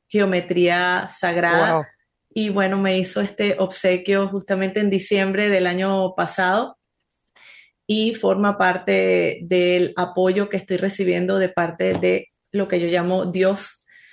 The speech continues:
Speaker 1: eh, que es lo sagrado, eso sagrado, universal, gran madre, gran espíritu, etcétera, manifestado, digamos, para mí este acompañamiento que me da la fuerza para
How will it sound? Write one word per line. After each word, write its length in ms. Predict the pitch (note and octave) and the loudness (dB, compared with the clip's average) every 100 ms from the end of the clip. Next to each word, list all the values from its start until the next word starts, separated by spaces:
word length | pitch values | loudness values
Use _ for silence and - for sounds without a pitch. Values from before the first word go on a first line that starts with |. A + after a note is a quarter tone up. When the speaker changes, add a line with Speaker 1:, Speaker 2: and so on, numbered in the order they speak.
| _ _ _ - | _ _ _ -8
Speaker 1:
eh, 380 | F#3+ F3+ E3 E3 | 0 0 0 -2
que 80 | F3 | -2
es 80 | |
lo 140 | F#3 G3+ | 0 -2
sagrado, 760 | G3+ F3+ F#3+ F#3 F#3+ G#3 G#3 _ _ _ _ _ - | 0 0 2 2 2 0 -4 _ _ _ _ _ -14
eso 200 | E3 F#3 | -12 -10
sagrado, 500 | - E3+ F3 F3+ F#3+ | -4 0 2 2 2
universal, 680 | F#3 F3 E3 D#3+ F3 F3+ F#3+ | 0 0 -2 -2 -2 -2 -2
gran 220 | F3+ E3 | -2 -2
madre, 300 | E3 F3 F#3+ | 0 0 0
gran 240 | F3+ E3+ E3+ | 0 -2 -6
espíritu, 400 | - F#3 F#3+ G3 | -4 -2 -2 -4
etcétera, 460 | F#3 G3 - C#3 - | -4 -6 -4 -4 -2
manifestado, 880 | A3 G3+ G3+ F#3+ - F#3 F#3+ A3 - - - | 0 0 -2 -4 0 2 2 0 -4 -20 -16
digamos, 500 | - G3+ F#3 F#3 G#3 | -4 0 2 0 0
para 280 | G#3 G3+ F#3+ | -2 0 2
mí 220 | F#3 G3+ | 0 0
este 280 | A3+ A3 G#3+ | 0 -2 -2
acompañamiento 1120 | G3 A3 G#3 G3+ F#3+ F3+ F#3 F#3 F#3 G3+ A3 - _ _ | -2 0 0 0 0 0 0 0 -2 -4 -6 -8 _ _
que 140 | G3+ | -2
me 120 | F#3+ F3+ | 0 2
da 200 | F3 F3+ | 2 2
la 140 | F#3+ | 0
fuerza 520 | - G#3 F#3 - G3 | 0 0 0 -2 -4
para 420 | F#3+ F3+ F3+ F#3 | -2 -2 -4 -6